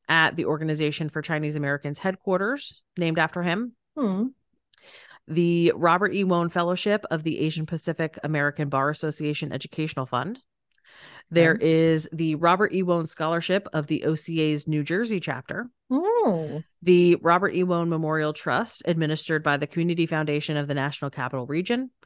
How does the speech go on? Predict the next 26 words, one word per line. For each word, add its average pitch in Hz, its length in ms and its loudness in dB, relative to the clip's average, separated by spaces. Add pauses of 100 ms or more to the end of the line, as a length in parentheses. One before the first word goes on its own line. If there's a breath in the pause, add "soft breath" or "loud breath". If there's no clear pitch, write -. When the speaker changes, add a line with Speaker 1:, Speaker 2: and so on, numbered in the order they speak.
(460 soft breath)
Speaker 1:
And 170 340 2
the 156 180 0
Robert 185 340 4
E. 208 80 0
Wone 175 260 0
Clinical 156 460 -4
Fellowship 175 640 0
at 139 100 -6
the 143 60 -4
University 147 500 -2
of 143 60 -2
Pennsylvania 135 500 -6
Law 123 200 -2
School, 117 600 -8
including 151 600 -2
a 135 60 -4
room 165 480 0
in 151 120 -2
the 143 80 0
law 135 180 0
school 143 240 -8
civil 135 320 -6
practice 113 380 -10
clinic. - 400 -12 (520)
Speaker 2:
Wow. 151 520 2 (380)
Speaker 1:
Yeah. - 100 -12